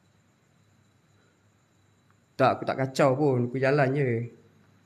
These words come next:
Fuyo, atas ni padu siut.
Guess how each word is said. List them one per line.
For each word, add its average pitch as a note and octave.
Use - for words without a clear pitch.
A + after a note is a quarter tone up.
Fuyo, G2+
atas G2
ni G#2
padu G2+
siut. G#2+